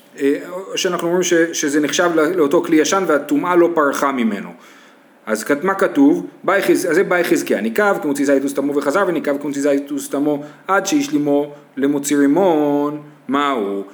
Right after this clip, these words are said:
ורבי יוחנן ענה לרבי חזקי-, לחזקיה ואמר לו,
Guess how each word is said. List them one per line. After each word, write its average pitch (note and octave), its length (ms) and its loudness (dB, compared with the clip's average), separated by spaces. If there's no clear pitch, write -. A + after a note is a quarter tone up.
ורבי C#3 260 2
יוחנן D#3+ 520 2
ענה E3 260 0
לרבי G#3 280 2
חזקי-, F3 440 2
לחזקיה C#3+ 540 0
ואמר D3+ 280 0
לו, D#3+ 360 2